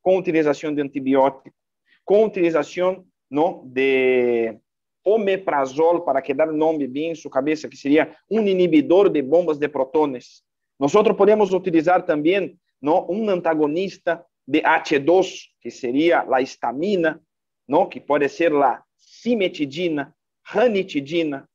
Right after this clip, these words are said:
En Brasil no se utiliza más esa medicación, pero acá en Bolivia todavía hay,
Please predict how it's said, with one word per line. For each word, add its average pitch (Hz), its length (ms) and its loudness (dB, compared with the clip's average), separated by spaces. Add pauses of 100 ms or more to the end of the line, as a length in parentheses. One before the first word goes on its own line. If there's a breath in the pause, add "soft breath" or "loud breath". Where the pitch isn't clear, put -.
(320)
En 202 180 2
Brasil 185 340 4
no 202 140 2
se 180 100 -2
utiliza 151 380 0
más 151 220 -2
esa 143 160 -6
medicación, 131 640 -4 (160)
pero 139 180 4
acá 147 200 2
en 156 80 4
Bolivia 139 420 4
todavía 131 500 0
hay, 156 240 -2